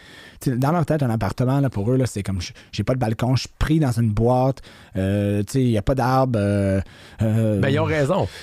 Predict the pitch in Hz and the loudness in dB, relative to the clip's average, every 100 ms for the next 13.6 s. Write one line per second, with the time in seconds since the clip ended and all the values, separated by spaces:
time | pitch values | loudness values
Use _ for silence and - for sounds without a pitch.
0 | - 131 131 147 143 156 190 156 131 135 | -4 -2 2 0 0 0 2 2 2 0
1 | 131 170 165 - 127 131 120 151 151 - | 2 0 0 -2 0 0 0 0 -2 0
2 | 120 - 156 151 127 - 160 147 117 131 | -4 0 0 0 -2 -2 0 0 0 0
3 | 120 113 120 131 110 120 139 - - - | 2 2 2 2 2 0 -2 -12 -16 -4
4 | 131 98 - - - - 131 107 123 - | -4 -4 -14 -20 -12 -2 -2 0 -2 -2
5 | 107 143 143 - 107 104 113 - - 98 | -2 0 -2 -2 -2 -2 -8 -8 -4 -2
6 | 147 113 - 110 107 92 - - 160 - | -2 -2 -4 -4 -2 -4 -4 -2 -2 -2
7 | - - 123 120 117 120 131 165 123 123 | -14 -4 0 2 0 0 0 -2 0 0
8 | 117 107 117 107 107 113 110 113 - 123 | 0 2 0 0 0 0 0 -2 0 0
9 | 123 120 151 151 123 110 - 139 160 131 | 2 0 0 0 0 -2 -2 0 0 -2
10 | - - - - - 123 - - 123 - | -6 -18 -8 -6 -2 -2 -2 -6 -6 -6
11 | - - 139 139 117 - 143 185 - - | -12 -8 -2 0 -2 -2 -2 -2 -8 -20
12 | - - 127 127 123 120 113 127 139 - | -16 -4 -4 0 0 2 2 0 -2 -2
13 | 135 123 101 110 131 | -2 0 0 0 -2